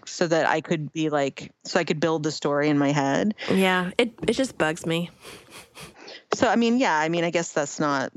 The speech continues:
Speaker 1: super logical, but I was along for the ride, so I
Speaker 2: <laughs> Yeah.
Speaker 1: just made it make sense in my head.
Speaker 2: It's just, there's some things that sort of disrupt your suspension of disbelief, and that's just, like, one of them. It's like when the,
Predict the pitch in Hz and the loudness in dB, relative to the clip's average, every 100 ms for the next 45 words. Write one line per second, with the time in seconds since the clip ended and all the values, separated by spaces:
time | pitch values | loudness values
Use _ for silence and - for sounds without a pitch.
0 | - - 151 143 139 147 143 156 139 143 | -8 -6 -4 -2 0 0 -2 -2 0 0
1 | 139 139 90 - 143 143 139 - - 131 | 2 2 2 2 2 0 -2 -6 -4 0
2 | 160 160 143 - - - 156 143 147 156 | 2 2 -2 -10 -8 -2 2 2 0 0
3 | 143 139 135 151 156 147 - 156 156 208 | 0 2 2 0 -2 -2 0 2 2 2
4 | 160 - 156 151 - 151 - 160 160 160 | 0 0 2 2 2 0 0 0 0 0
5 | 165 156 170 160 165 180 - - - - | 0 0 0 0 2 0 -2 -10 -14 -10
6 | - - - - 302 381 - 302 311 330 | -6 -4 -4 -2 0 0 2 2 2 2
7 | 339 339 330 294 226 - 196 196 190 185 | 2 2 2 2 0 2 2 2 2 -2
8 | - 180 170 - 180 170 185 - 180 156 | 0 0 0 0 2 2 0 -4 -4 -2
9 | 170 156 165 180 170 165 156 147 160 170 | -2 -4 -2 -2 -2 -2 -2 0 0 2
10 | 160 156 - 208 185 160 151 127 131 165 | 0 -2 -6 -6 -2 -2 0 0 0 0
11 | 165 170 202 214 208 202 | 0 0 -2 0 0 0